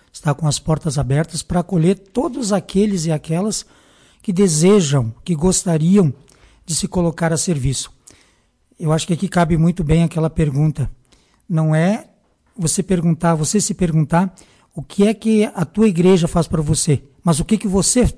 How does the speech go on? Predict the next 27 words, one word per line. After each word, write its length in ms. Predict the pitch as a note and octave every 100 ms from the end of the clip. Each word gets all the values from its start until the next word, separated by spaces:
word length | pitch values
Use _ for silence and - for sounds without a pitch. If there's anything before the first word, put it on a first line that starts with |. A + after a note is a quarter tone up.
| - -
faz, 560 | - - D#3+ D3+ - -
o 40 |
que 140 | -
que 80 | G#3+
você 200 | A3 -
pode 280 | - G#3 G#3
fazer 460 | - E3+ E3+ B3+ - _ _ -
pela 200 | E3 D#3+
tua 180 | - E3
igreja. 400 | C3+ B2 A#2 - - _ - - - -
E 80 | F#3
nesse 340 | E3+ G#3 -
sentido, 720 | F#3 - F3+ D3+ G3+ A3 A#3+ - - _ -
então, 220 | D#3+ E3+
se 120 | -
você 440 | F3+ F#3 - A#3 F#3+
tem 300 | - - G#3
uma 160 | G3+
boa 200 | D#3+ D#3+
voz, 400 | C3+ A3 G3+ - - _ -
bora 260 | D#3+ D#3 F#3
cantar. 600 | F#3+ F3+ G#3+ - _ _ _ _ _ _ _ _ _ _
Vo-, 320 | - D#3+ F3+ E3+ - E3+
você 560 | A3+ F3 F3+ - A#3 A3 - _ _ _
toca 220 | - -
algum 220 | F#3+ F3+
instrumento? 540 | G#3 - E3+ F#3+ A#3+